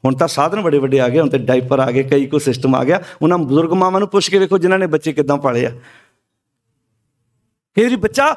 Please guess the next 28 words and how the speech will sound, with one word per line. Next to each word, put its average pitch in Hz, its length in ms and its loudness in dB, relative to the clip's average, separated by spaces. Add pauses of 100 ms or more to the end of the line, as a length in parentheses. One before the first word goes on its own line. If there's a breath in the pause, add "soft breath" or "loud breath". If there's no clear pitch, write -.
(160 loud breath)
ਸਰੀਰ, 226 460 0
ਰੋਟੀ, 294 340 2 (100)
ਅਜੇ 311 120 4
ਮਾਂ 269 220 2
ਨੇ 311 120 4
ਅੱਧੀ 302 180 -2
ਰੋਟੀ 311 280 0
ਖਾਧੀ 254 360 -2 (1400)
ਤੇ 226 80 2
ਵਿੱਚੇ 226 280 0
ਮਾਂ, 233 200 0
ਬੱਚੇ 196 320 0
ਨੇ 311 240 0 (1120)
ਸਰੀਰ 160 320 2
ਦੀ 165 100 -4
ਕਿਰਿਆ, 151 540 0 (400)
ਤੇ 147 140 0
ਉਹ 180 80 4
ਬੱਚ-, 180 280 -2
ਮਾਂ 202 240 2
ਨੇ 247 60 -2
ਬੜੇ 277 180 0
ਧੀਰਜ 190 340 0
ਨਾਲ 180 240 0 (120)
ਆਪਣੀ 170 260 -2
ਰੋਟੀ 156 240 -2
ਮੁਕਾਈ 131 420 0
ਹੈ, 123 80 -8